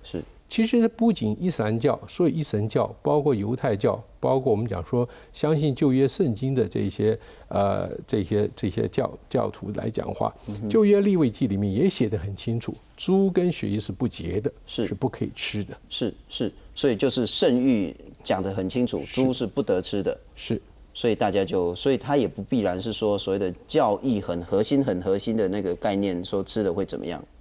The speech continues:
Speaker 2: 而这样讲，在宗教里面其实是很宽松的，
Speaker 1: 是。
Speaker 2: 包括如果说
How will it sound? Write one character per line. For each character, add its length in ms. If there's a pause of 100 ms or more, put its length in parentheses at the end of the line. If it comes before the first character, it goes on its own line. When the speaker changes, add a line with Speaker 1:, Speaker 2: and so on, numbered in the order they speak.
(120)
Speaker 2:
而 280
这 160
样 180
讲， 180
在 160
宗 220
教 140
里 100
面 160
其 160
实 160
是 80
很 120
宽 280
松 300
的， 80 (180)
Speaker 1:
是。 100
Speaker 2:
包 160
括 160
如 160
果 140
说 320